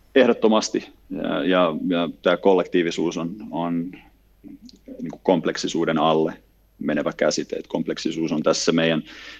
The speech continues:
viitekehys, jota me käytetään, ja, ja siinä y-, yksi näistä, ää,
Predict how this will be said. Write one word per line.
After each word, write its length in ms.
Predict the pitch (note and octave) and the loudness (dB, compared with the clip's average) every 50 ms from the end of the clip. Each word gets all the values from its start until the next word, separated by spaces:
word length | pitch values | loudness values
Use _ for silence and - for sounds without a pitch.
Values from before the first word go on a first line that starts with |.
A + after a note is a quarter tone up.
| - - F2 | -12 0 2
viitekehys, 640 | F2+ F2 E2 F2+ - - - D2 D#2+ F2 D#2+ - | 4 4 4 4 2 0 -2 -2 -2 0 -4 -4
jota 160 | D#2+ D#2+ - D2+ | -4 -2 -2 -2
me 120 | D2+ D2+ | -4 -2
käytetään, 720 | - - D#2 D2 D2+ D2+ D#2+ - - - C2+ C#2 D2 D2 | 0 2 2 2 2 0 -2 -4 -2 -2 0 0 0 -2
ja, 120 | D2 C#2+ - - - - - - - - - - | -2 -4 -6 -10 -20 -20 -20 -20 -20 -20 -10 -2
ja 320 | D#2 D#2 D#2 D2+ D2+ D2+ - - - E2 - E2+ | 2 4 4 4 4 2 0 -4 -16 -14 -10 -10
siinä 360 | D#2+ - - D#2+ D2+ D2+ D2+ D2 | -8 0 0 2 2 2 0 -2
y-, 640 | D2+ D2+ D#2 E2 C#2+ - D#2+ D2+ C2+ C2 B1+ D2+ | -2 -4 -4 -4 -4 -4 -6 -8 -6 -6 -4 -4
yksi 180 | E2+ - - D#2+ | -4 -2 -2 -2
näistä, 400 | D#2 - - - - E2 E2 - - - - _ _ _ _ _ _ _ - | -2 -2 -2 0 0 0 0 -2 -8 -14 -20 _ _ _ _ _ _ _ -10
ää, 120 | - - | -6 -6